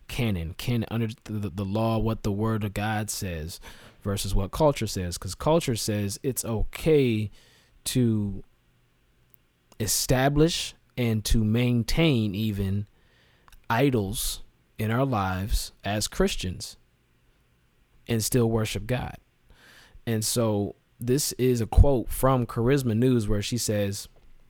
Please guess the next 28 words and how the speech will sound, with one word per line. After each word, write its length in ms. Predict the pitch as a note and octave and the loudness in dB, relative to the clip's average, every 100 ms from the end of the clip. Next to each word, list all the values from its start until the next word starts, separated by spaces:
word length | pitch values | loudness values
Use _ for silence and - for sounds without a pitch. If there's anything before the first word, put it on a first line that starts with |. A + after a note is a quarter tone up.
| _ _ - - - - - | _ _ -20 -20 -20 -20 -6
"I 100 | A#2+ | 0
was 160 | A#2+ G#2+ | 0 2
blown 300 | B2+ C#3 C#3 | 4 6 6
away 280 | B2+ B2 | 6 4
when 200 | A#2 A2 | 4 2
John 340 | G2 A#2 A#2+ B2 | 2 2 2 6
Christ 380 | - A#2+ - - | 6 6 4 -6
agreed 360 | G#2 A#2 A#2 | -2 0 0
to 80 | G#2 | 0
do 160 | G#2+ G#2 | 0 0
an 60 | |
interview 440 | - A#2+ B2 G#2+ G#2 | 0 0 0 2 0
with 200 | G2+ G#2 | 0 0
me 220 | G#2 G2+ | 0 0
for 480 | G2 - A2 G2+ F#2+ | -2 -2 0 0 -2
my 340 | G2+ G#2 G#2 | -2 -2 -2
senior 520 | G#2 - C3 A#2+ A2 | -4 -2 0 2 0
project," 640 | G2+ D3+ C#3+ A2 F2 F#2+ - | 0 0 0 -2 -8 -10 -12
she 180 | - F2+ | -10 -8
says. 420 | - - - - - - - - - | -8 -10 -12 -16 -20 -20 -20 -20 -4
"I 100 | A2+ | 0
was 180 | G#2 G2+ | 2 2
shaking 400 | - C3+ C3+ A2 | 4 4 4 0
and 100 | G#2 | 0
so 220 | - B2+ | 2 4
nervous 380 | B2 A#2+ A2 - | 4 4 2 0
to 100 | G#2 | 0
be, 220 | A2 | 0